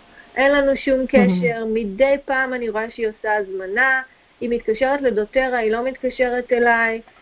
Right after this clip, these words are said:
Speaker 1: שחררתי, כאילו, אבל ב-, לא בטינה או משהו כזה, כאילו, ככה היא, וזהו, וגם זאת אחת עם חרדות, ש-,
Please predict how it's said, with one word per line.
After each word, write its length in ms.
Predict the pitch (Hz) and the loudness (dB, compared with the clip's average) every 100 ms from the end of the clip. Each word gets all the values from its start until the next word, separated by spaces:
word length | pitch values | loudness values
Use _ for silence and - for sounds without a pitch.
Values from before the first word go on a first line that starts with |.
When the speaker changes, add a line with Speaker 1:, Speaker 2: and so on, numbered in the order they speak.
| _ _ - | _ _ -12
Speaker 1:
שחררתי, 880 | - - 339 359 359 339 220 208 208 | -10 -6 2 2 2 -2 -2 -2 -4
כאילו, 320 | - 233 226 208 208 | -8 0 2 0 -2
אבל 340 | - 226 233 233 - | -2 0 2 0 -4
ב-, 280 | 208 226 220 220 | -6 0 0 2
לא 140 | 269 | 0
בטינה 760 | 269 349 - 254 220 214 208 | 0 -4 -4 -2 2 2 2
או 80 | 208 | -2
משהו 340 | 202 202 - 214 | -4 -6 -8 -8
כזה, 300 | 220 190 196 196 | -4 0 0 0
כאילו, 400 | - 294 320 330 320 | -4 -6 -4 -4 -6
ככה 320 | 453 - 508 381 | -10 -4 0 2
היא, 180 | 233 | 0
וזהו, 500 | 214 254 269 403 339 | 0 0 2 2 2
וגם 260 | 226 220 226 | 2 0 0
זאת 200 | 269 339 | 2 0
אחת 320 | 330 226 214 | 0 -2 -2
עם 100 | 202 | -4
חרדות, 600 | - 202 190 175 185 185 - - - - - - | -4 -4 -4 0 -2 -2 -10 -20 -20 -20 -20 -18
ש-, 200 | - | -2